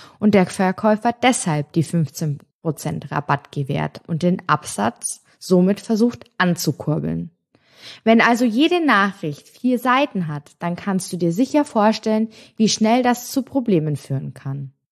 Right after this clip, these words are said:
Dieses Kommunikations- beziehungsweise Nachrichtenquadrat nach Schulz von Thun zeigt also ziemlich gut, wie kompliziert Kommunikation sein kann. Andererseits ist es natürlich wieder nur eine ziemlich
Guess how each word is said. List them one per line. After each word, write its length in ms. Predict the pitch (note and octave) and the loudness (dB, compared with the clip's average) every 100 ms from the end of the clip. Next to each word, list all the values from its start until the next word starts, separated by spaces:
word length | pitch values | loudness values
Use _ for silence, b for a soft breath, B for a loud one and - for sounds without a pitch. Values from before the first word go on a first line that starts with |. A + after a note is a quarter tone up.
| _ - | _ 0
Dieses 440 | B3 D4 E4+ - | 2 4 0 -4
Kommunikations- 1040 | - G#3+ G3+ F#3+ F3+ E3 - A3 D4 - - - | 0 4 4 2 0 0 2 2 2 -4 -16 -8
beziehungsweise 520 | G3 F#3+ F3+ F3 E3 | -4 0 0 0 0
Nachrichtenquadrat 1160 | E3+ A3 D4+ G#3+ - F3+ - D#3 D3+ D#3 G3 G#3+ | 2 2 2 0 -2 -8 -6 -6 -2 0 0 0
nach 160 | G3 | -4
Schulz 380 | - G3 G3+ - | -2 -2 -2 -2
von 220 | - E3 | -6 -6
Thun 380 | - - A#3+ D#4 B B B B B - | -6 -4 -2 -2 B B B B B -6
zeigt 420 | A3+ C4 C4 - | 0 0 0 -2
also 240 | G#3 G3+ | 0 0
ziemlich 580 | - - C#4 D4 D4 - | -4 -2 0 2 0 -2
gut, 360 | - A3 F#3 F3+ | 0 2 2 -2
wie 220 | G3+ C#4+ | 0 0
kompliziert 880 | - B3 G#3 F3+ F3+ - C4 D4+ - | 2 0 0 -2 -6 -6 -2 -2 -2
Kommunikation 960 | - G3 F#3+ F#3 F#3+ F3+ - F#3 G3+ A3 | -2 2 2 0 -6 -8 -4 0 2 2
sein 300 | F3 D3+ D3+ | 2 0 -4
kann. 340 | C#3 - D3+ _ _ _ _ _ _ _ _ _ | -12 -14 -16 _ _ _ _ _ _ _ _ _
Andererseits 760 | F3 G3 B3+ C4 B3+ B3+ B3+ - | 2 4 4 2 2 0 0 -4
ist 180 | A#3+ A#3+ | -6 -4
es 140 | A3+ | 0
natürlich 480 | A#3 B3 A3+ A3 - | 0 0 0 -2 -2
wieder 220 | A3 A3 | -2 0
nur 180 | A3 A3 | 0 0
eine 300 | - G#3 G#3 | 0 0 -2
ziemlich 500 | - A3+ A3 A3+ | -2 0 2 0